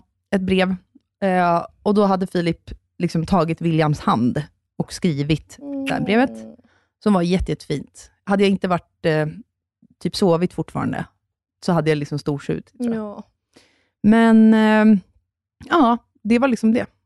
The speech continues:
Speaker 2: Och sen var ni på barnkalas och bara
Speaker 1: Ja, i Norrköping.
Speaker 2: Så vad tycker du om så här mors dag och sånt egentligen?
Speaker 1: Men har inte vi pratat om det här innan?
Speaker 2: Har vi?
Speaker 1: Jo, det har vi. Vi har haft
Speaker 2: Jaha.
Speaker 1: ett helt mors dag-avsnitt, tror jag. För du var ju
Speaker 2: Mm.
Speaker 1: galen på Jakob förra året.
Speaker 2: Va?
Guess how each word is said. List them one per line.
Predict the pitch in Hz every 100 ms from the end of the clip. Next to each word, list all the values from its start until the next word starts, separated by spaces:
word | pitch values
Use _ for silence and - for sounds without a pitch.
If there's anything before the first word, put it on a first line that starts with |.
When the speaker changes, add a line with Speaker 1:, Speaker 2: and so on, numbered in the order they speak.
| _
Speaker 2:
Och | 233
sen | 226 220
var |
ni | 208
på | 180
barnkalas | 180 156 151 180 - -
och | -
bara | - - 190 _ _ -
Speaker 1:
Ja, | 262 196
i |
Norrköping. | 196 175 196 175 160 -
Speaker 2:
Så |
vad | 233 262
tycker | - 339 -
du | -
om | -
så | -
här | 247
mors | 185
dag | - 71
och |
sånt | - - -
egentligen? | 233 226 _ _ _ _ _ - _ -
Speaker 1:
Men |
har | 240
inte | 240 302
vi |
pratat | 247 226
om | 302 185
det |
här | 156
innan? | 185 185 165
Speaker 2:
Har | -
vi? | 196
Speaker 1:
Jo, | 247 262
det | 208
har | 143
vi. | 147
Vi |
har | 208
haft | 185
Speaker 2:
Jaha. | -
Speaker 1:
ett |
helt | 170 156
mors | 156 156
dag-avsnitt, | - - - 302
tror | -
jag. | - - _
För | 196
du | 226
var |
ju | 196
Speaker 2:
Mm. |
Speaker 1:
galen | 190 160 170 226 156
på | 165 151
Jakob | 147 208
förra | - 139
året. | 120 - 180
Speaker 2:
Va? | 185